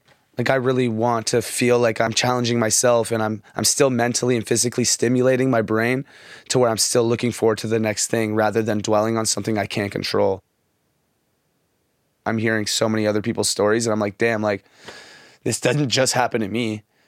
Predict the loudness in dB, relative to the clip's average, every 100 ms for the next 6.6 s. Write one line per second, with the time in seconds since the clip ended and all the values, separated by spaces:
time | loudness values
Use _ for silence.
0 | _ _ -4 -2 0 0 -2 -8 _ _
1 | _ _ -6 0 2 4 2 2 0 -4
2 | 0 2 2 2 0 -4 -10 -20 _ -4
3 | 0 0 0 -2 -2 -2 2 0 0 _
4 | -16 -4 0 2 2 0 0 0 -2 -2
5 | 0 0 2 0 -4 -4 0 0 -2 -4
6 | -2 0 0 2 2 2